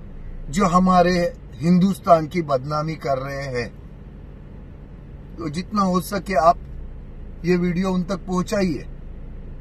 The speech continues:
और हमारे महाराष्ट्र के, अ, अ, माननीय श्री उद्धव ठाकरे जी,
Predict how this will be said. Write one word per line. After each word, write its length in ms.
और 180
हमारे 340
महाराष्ट्र 500
के, 160
अ, 140
अ, 420
माननीय 480
श्री 300
उद्धव 380
ठाकरे 380
जी, 180